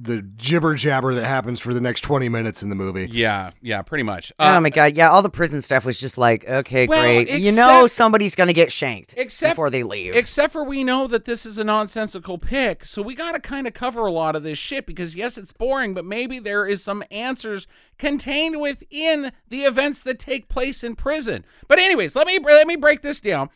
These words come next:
Speaker 2: Uh, it's a place called Iron Mountain, uh, Supermax prison. Uh, Rudy's there because he was a car thief, right?
Speaker 3: Yes.
Speaker 2: And Nick was there because of a bad,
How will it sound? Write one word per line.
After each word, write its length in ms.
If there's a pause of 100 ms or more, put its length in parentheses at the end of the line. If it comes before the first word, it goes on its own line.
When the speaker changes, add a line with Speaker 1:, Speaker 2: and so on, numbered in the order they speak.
(240)
Speaker 2:
Uh, 320
it's 120
a 60
place 240
called 220
Iron 300
Mountain, 320 (320)
uh, 140
Supermax 680
prison. 460 (340)
Uh, 640
Rudy's 440
there 240
because 400
he 140
was 160
a 40
car 280
thief, 520 (120)
right? 480 (100)
Speaker 3:
Yes. 460
Speaker 2:
And 480
Nick 440
was 340
there 300
because 600
of 240
a 120
bad, 760